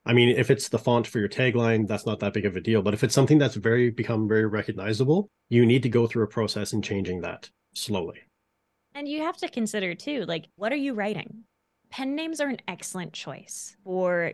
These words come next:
Speaker 2: building brands. You can use your name, and that's completely okay.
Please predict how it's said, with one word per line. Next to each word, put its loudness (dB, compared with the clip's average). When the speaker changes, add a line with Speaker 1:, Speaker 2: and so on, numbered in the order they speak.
Speaker 2:
building -4
brands. -14
You -8
can -4
use -2
your -6
name, -12
and -2
that's -6
completely -6
okay. -2